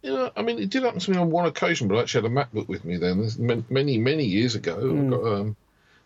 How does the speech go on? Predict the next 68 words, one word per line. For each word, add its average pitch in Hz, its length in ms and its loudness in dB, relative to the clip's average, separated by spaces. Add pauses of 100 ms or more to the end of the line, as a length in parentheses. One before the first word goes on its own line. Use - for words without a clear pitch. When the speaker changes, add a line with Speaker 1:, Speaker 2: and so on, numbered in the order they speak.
Speaker 1:
a 107 80 2
rush 135 340 -2
piece - 240 -6
of 90 60 -8
work, 98 400 -2
which 110 160 -6
I 117 60 4
actually - 240 -6
sat - 260 -2
up 104 120 -10
all 110 140 -2
night 107 320 -2
doing 95 300 0
in 95 100 2
a 98 60 4
loft 104 400 -2
in 90 80 -2
a 98 40 0
hotel 92 400 0
in, 92 220 0
uh, 98 140 0 (520)
in 107 140 0
Spain, 104 580 0
and, 123 340 0
and 120 180 -2
it 139 60 2
actually 143 320 -2
got, 107 120 0
I 101 40 -2
mean, 117 180 -2
it, 101 200 -2
it 82 180 -8
worked 131 240 0
very 92 120 0
well 104 240 2
because 104 220 -2
it 107 100 -6
led 117 180 -2
to 90 120 -6
a - 20 -2
nice 98 180 -2
piece - 220 -4
of 87 80 -2
work 87 220 2
that 98 100 2
paid 107 200 0
for - 100 -4
the - 20 0
holiday 156 300 0
eventually. - 500 0
But 104 140 0
there's 156 280 0
few - 280 2
and - 140 -4
far - 200 -6
between. - 320 -2
It's - 140 -2
the - 120 -4
only 98 260 2
time 67 280 0
it's - 140 -8
ever - 240 2
happened - 420 -6
to - 120 -6
me, 87 180 -2
and 92 100 0
I 92 80 2
mean, 95 240 2